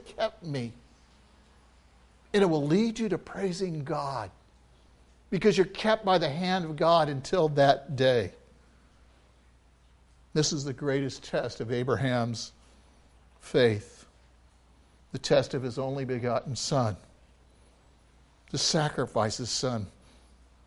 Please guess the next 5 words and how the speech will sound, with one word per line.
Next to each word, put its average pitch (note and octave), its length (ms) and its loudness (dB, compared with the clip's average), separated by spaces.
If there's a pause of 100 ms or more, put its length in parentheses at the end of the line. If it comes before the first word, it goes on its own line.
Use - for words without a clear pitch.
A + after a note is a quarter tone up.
(500)
Human F#3+ 340 0
reasoning C3+ 560 -6 (2000)
breaks D#3 300 6
down D3+ 300 2
here. C3+ 240 -4